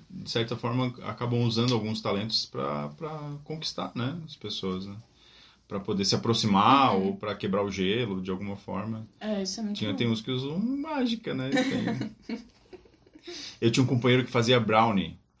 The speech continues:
Speaker 2: Ah, é
Speaker 1: Nós
Speaker 2: bom.
Speaker 1: fazia a noite do brownie. E, cara, e quando ele descobriu que o brownie tava fazendo sucesso, a gente fez noite do brownie praticamente quase todos os dias. Elder Marshall.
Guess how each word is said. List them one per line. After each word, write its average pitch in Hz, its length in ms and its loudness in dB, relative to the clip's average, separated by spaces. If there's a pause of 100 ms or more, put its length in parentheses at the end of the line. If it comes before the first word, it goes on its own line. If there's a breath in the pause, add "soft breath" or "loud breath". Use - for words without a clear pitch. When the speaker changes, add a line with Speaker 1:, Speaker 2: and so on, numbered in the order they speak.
(180)
Speaker 2:
Ah, 214 340 -8
é - 40 -8
Speaker 1:
Nós 110 100 -4
Speaker 2:
bom. - 40 -4
Speaker 1:
fazia 113 220 4
a 117 40 6
noite 131 340 4
do 135 100 -2
brownie. 104 540 -2 (680 soft breath)
E, 101 400 -2 (140)
cara, 117 240 2
e 95 60 2
quando 123 220 0
ele 160 140 -2
descobriu 120 560 0
que 113 160 -6
o 101 80 -2
brownie 101 540 2
tava 101 260 -6
fazendo 101 240 -8
sucesso, 104 440 -2
a 98 40 -4
gente 95 120 -4
fez 98 200 -8
noite 104 380 0
do 131 120 -2
brownie 107 360 -2
praticamente 101 580 -8 (140)
quase 117 440 2 (140)
todos 104 380 -2
os 104 140 -10
dias. 87 500 -6 (400)
Elder 107 220 2
Marshall. 101 520 -2